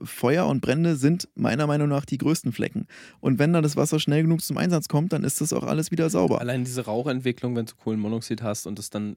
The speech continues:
Speaker 2: irgendwie wirklich, das
Speaker 1: Genau.
Speaker 2: ist einfach alles verrußt.
Speaker 1: Richtig, da nimmst du dann am besten am Ende auch nochmal Wasser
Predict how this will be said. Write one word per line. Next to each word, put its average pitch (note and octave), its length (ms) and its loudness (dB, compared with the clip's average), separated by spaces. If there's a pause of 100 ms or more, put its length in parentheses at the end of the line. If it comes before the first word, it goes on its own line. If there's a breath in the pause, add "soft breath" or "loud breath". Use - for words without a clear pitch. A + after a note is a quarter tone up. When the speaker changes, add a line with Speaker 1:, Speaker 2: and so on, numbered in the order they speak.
Speaker 2:
irgendwie A2 320 -6
wirklich, G#2+ 300 -8 (540 soft breath)
das - 100 -10
Speaker 1:
Genau. C3 140 4
Speaker 2:
ist - 20 6
einfach G#2+ 140 2
alles B2 180 -2
verrußt. A2+ 580 -4
Speaker 1:
Richtig, A2+ 340 -2
da B2+ 180 2
nimmst C#3+ 240 0
du - 40 2
dann A#2+ 160 0
am A#2+ 100 2
besten - 280 -2
am C3 260 -4
Ende B2 220 -2
auch D#3 120 -2
nochmal F#3 300 4
Wasser E3+ 320 2